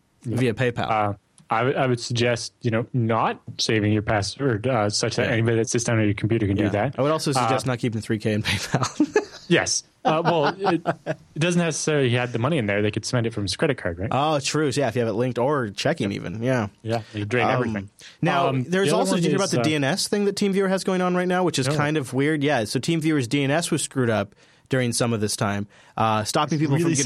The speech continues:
Speaker 1: suggest
Speaker 2: through.
Speaker 1: them being compromised.
Speaker 2: And now
Speaker 1: Um,
Speaker 2: some people said they were getting redirected to Chinese servers. Now, TeamViewer's come out and said, "No,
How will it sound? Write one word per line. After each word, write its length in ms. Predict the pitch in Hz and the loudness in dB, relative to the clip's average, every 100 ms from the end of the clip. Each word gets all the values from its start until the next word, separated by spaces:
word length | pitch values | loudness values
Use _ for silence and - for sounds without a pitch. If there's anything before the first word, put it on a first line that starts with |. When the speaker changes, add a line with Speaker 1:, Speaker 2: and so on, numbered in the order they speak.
| 120 | 2
Speaker 1:
suggest 240 | 123 110 | 2 0
Speaker 2:
through. 80 | 101 | 0
Speaker 1:
them 160 | 127 117 | 0 0
being 280 | 113 107 104 | 0 0 0
compromised. 720 | 110 104 101 98 92 123 - | -2 -2 -4 -4 -4 -4 -2
Speaker 2:
And 480 | 151 156 156 143 - | 0 0 0 -2 -2
now 140 | 151 | -2
Speaker 1:
Um, 60 | 147 | 0
Speaker 2:
some 120 | 196 | 0
people 200 | 277 247 | 0 0
said 160 | - 160 | 0 0
they 80 | 151 | 0
were 60 | |
getting 140 | 143 139 | 0 0
redirected 400 | 143 147 147 131 | 2 0 0 0
to 140 | 131 | 0
Chinese 380 | 123 160 147 131 | 2 0 0 0
servers. 460 | - 220 175 113 117 | 0 0 0 0 0
Now, 140 | 123 | 0
TeamViewer's 640 | 117 - 311 320 269 175 170 | 0 0 0 2 2 0 0
come 100 | 156 | 0
out 80 | |
and 100 | 135 | 0
said, 160 | 127 113 | 0 0
"No, 480 | 131 113 110 110 110 | 2 2 2 0 -4